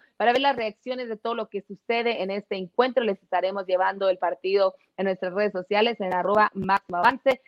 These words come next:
Gracias a todos ustedes nuevamente por estar con nosotros. Les recuerdo que tenemos programas de lunes a viernes y muchísima programación, porque además tú, Gabo, estás en camino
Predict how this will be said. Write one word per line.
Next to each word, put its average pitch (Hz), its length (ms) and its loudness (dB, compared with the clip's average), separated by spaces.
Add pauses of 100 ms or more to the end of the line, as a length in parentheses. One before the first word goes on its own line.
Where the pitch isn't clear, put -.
(180)
Gracias 208 360 0
a 190 120 -8
todos 208 240 -2
ustedes 208 340 -6
nuevamente 196 560 -4
por 180 160 0
estar 214 300 -2
con 196 160 -6
nosotros. 247 360 -2
Les 208 160 -4
recuerdo 185 400 -2
que - 100 -12
tenemos 185 420 -10
programas 190 480 2 (240)
de 190 120 4
lunes 233 360 4
a 202 100 10
viernes 269 540 2
y 214 100 -2
muchísima 254 540 -4
programación, 196 760 -2
porque 208 220 -2
además 208 400 -2
tú, 262 80 -4
Gabo, 247 240 2
estás 247 400 0
en 233 240 -6
camino 233 480 -4